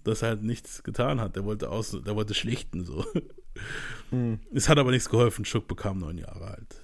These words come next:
Speaker 1: <laughs> Und Orlando baute sich halt einen Mythos auf der Straße auf, so, "Er ist halt derjenige, welche so, weißt du, so, er ist derjenige, wo Park gekillt hat" und so. Was das Krasse ist, ich denk ganz ehrlich,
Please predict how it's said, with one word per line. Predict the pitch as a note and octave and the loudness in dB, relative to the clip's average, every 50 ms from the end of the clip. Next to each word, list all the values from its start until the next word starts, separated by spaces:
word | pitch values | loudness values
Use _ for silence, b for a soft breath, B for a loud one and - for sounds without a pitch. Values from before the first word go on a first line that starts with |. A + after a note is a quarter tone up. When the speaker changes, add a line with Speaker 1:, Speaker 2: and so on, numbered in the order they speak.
| - B | -4 B
Speaker 1:
<laughs> | B B B B B B B B B B B B B B B B B B B | B B B B B B B B B B B B B B B B B B B
Und | - G#2+ A2 | 0 2 4
Orlando | A2+ A#2 B2 C3+ D3 C#3+ C3+ | 6 8 8 8 8 8 6
baute | A2 C3 C3 C3 A#2+ | 6 8 6 6 4
sich | B2 A#2+ A#2 - | 0 -4 -2 0
halt | - B2 A2 - | 0 0 0 2
einen | A#2 B2 | 2 4
Mythos | C#3 D3+ C#3+ - C3+ A2+ - | 6 6 6 6 6 4 4
auf | F2+ A2 G#2+ - | 2 0 0 2
der | - G#2 G#2+ G#2 G2 | 2 2 2 2 2
Straße | - - - G2+ G2+ - - - | 0 0 2 2 2 2 0 -2
auf, | D#2+ G2 G#2 - - | -2 -2 -4 -4 -4
so, | - - G#2+ G#2+ G#2+ A2 - b b b b b b b b b b b - - - | -4 -4 -4 -4 -4 -6 -10 b b b b b b b b b b b -20 -4 0
"Er | - A#2+ A#2+ | 2 4 6
ist | B2 - - | 8 8 8
halt | - G#2 - | 8 8 6
derjenige, | G#2+ G#2 A2+ G#2+ G#2+ G#2 G2 G2+ F2+ | 4 2 2 2 0 0 -2 -2 -2
welche | - G2+ F#2+ F#2 - - G2+ | 0 0 -2 -2 -4 -6 -6
so, | F#2+ F#2 F#2+ F#2+ F#2 F2 D#2 C#2 | -6 -6 -6 -6 -6 -6 -8 -8
weißt | C#2+ F2+ - - | -8 -6 -6 -6
du, | A2 | -6
so, | G#2 A2 A2 G2+ - | -4 -4 -4 -4 -2
er | - - - - G2+ | -2 -2 -2 0 0
ist | - - | 0 2
derjenige, | A2+ G#2+ G#2+ A2 A2 G#2 G2+ G2+ | 0 0 0 -2 -2 -4 -4 -6
wo | G#2 G2 | -6 -2
Park | - - - B2+ - - | 6 8 8 8 6 4
gekillt | - F#2+ - - - A2+ C#2 - - | -8 -8 -2 0 0 0 0 0 -4
hat" | - - G#2 - - | -4 -4 -4 -6 -8
und | G2 - | -6 -4
so. | - G2+ B B B B B B B | -4 -6 B B B B B B B
Was | - C3+ C#3 - - | 2 4 4 4 4
das | - | 2
Krasse | - - G3 F#3 - - A2 | 4 4 4 4 4 2 0
ist, | B2 C#3 - - b b b b - | 0 -2 -2 -4 b b b b -2
ich | - G3 - - | 0 2 2 4
denk | - F3+ F3+ F3+ D3+ | 6 6 6 6 4
ganz | - E3 D#3+ D#3 | 4 4 4 4
ehrlich, | - G#2+ A#2 B2+ B2+ C3 C3+ - - - | 2 0 0 0 0 0 -2 -2 -6 -10